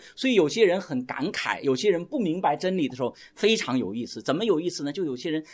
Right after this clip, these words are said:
一直在那里想，什么时候把那个金顶清真寺给它毁了，我们再建一个圣殿，哎呀，我们觉得那样才荣美。我说你搞错了，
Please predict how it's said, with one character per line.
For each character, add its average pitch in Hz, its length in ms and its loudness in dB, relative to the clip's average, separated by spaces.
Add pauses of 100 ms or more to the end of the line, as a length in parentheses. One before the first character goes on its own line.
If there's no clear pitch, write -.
(100)
一 285 180 0
直 175 140 -2
在 190 100 2
那 170 100 -2
里 165 60 -4
想， 160 180 -6
什 - 220 2
么 247 140 0
时 247 80 -2
候 233 80 2
把 - 160 -4
那 196 80 -4
个 196 100 0
金 233 400 -4
顶 175 220 -6
清 226 200 0
真 220 200 10
寺 226 200 -4
给 170 100 -4
它 226 140 8
毁 156 380 4
了， 208 160 8 (240)
我 214 100 0
们 240 160 2
再 247 240 6
建 226 240 8
一 190 60 -6
个 208 80 4
圣 202 300 2
殿， 208 240 0
哎 240 160 0
呀， 247 120 6
我 233 80 4
们 240 160 0
觉 240 140 0
得 247 100 0
那 269 80 2
样 240 140 4
才 202 160 -2
荣 165 260 0
美。 139 220 -4 (260)
我 - 80 -14
说 165 140 -8
你 151 80 -6
搞 147 300 -16
错 131 260 -10
了， 76 100 -16